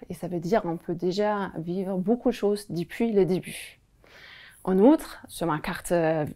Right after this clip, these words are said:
euh, visite, c'est marqué que je m'occupe de marché allemand. Mais à côté de ça, voilà, il y a d'autres, euh, pays, euh, germanophones comme l'Autriche, une bonne partie de Suisse, euh, une partie de Belgique. Donc c'est un gros potentiel pour moi.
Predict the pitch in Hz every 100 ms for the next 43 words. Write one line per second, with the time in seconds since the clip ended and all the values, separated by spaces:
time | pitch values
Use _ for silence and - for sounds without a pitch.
0 | - 156 143 143 170 202 269 - 160 151
1 | - 185 214 202 175 170 175 156 202 170
2 | 170 165 - 160 165 160 165 _ - -
3 | 202 196 240 262 202 185 - 156 190 185
4 | 170 160 185 151 143 160 196 208 - 175
5 | 160 156 190 170 180 175 - 156 151 175
6 | 165 160 170 - 185 196 - - - -
7 | 175 170 185 190 - - 185 185 - 175
8 | 151 196 202 196 - 185 156 - 160 170
9 | 175 180 170 165 160 - - - 185 190
10 | - 190 160 147 160 160 214 277 - -
11 | - 185 196 185 180 208 269 - 214 196
12 | 190 160 - 151 147 143 247